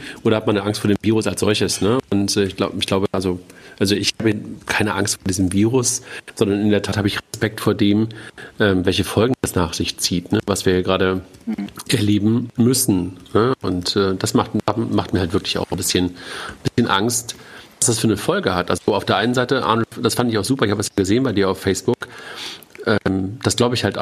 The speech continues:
auch. Also wir werden halt eine veränderte Welt haben nach diesem Virus und ich glaube, dass da auch durchaus gute Sachen bei rauskommen werden. Ich weiß noch nicht welche, ähm, aber in der Tat verhalten wir uns ja gerade anders und dadurch verändern sich ja auch, ähm, Behaviors, ne?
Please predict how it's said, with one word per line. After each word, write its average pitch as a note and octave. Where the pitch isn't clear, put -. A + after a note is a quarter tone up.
auch. -
Also F#2+
wir F#2+
werden G#2+
halt G2+
eine G#2+
veränderte G#2
Welt G2+
haben B2
nach F2
diesem F2
Virus B2
und G#2+
ich -
glaube, -
dass G#2
da G#2
auch F#2+
durchaus F#2+
gute -
Sachen F2+
bei E2+
rauskommen E2+
werden. -
Ich E2+
weiß G2
noch F#2
nicht F2+
welche, G2
ähm, G2
aber F#2+
in G2
der -
Tat G#2+
verhalten F#2+
wir F2
uns F2+
ja F#2+
gerade -
anders F#2
und F#2
dadurch F#2+
verändern A2
sich G#2+
ja G#2+
auch, G#2
ähm, G#2
Behaviors, A2
ne? B2